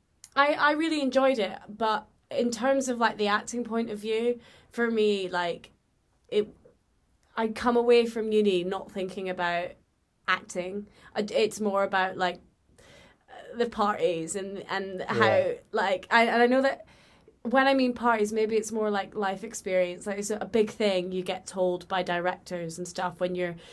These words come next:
Speaker 1: creating characters. It's, it's life experience, life experience, life experience.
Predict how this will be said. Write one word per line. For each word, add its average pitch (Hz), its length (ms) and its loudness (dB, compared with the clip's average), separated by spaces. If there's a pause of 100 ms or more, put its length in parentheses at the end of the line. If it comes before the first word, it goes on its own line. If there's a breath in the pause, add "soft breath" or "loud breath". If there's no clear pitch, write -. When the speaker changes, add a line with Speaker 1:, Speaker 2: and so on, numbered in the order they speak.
(160 soft breath)
Speaker 1:
creating 208 520 0
characters. 196 640 -4
It's, 175 180 -10
it's 185 240 -6
life 185 260 -2
experience, 185 720 -10
life 190 220 -8
experience, 190 500 -10
life 180 160 -10
experience. 180 720 -10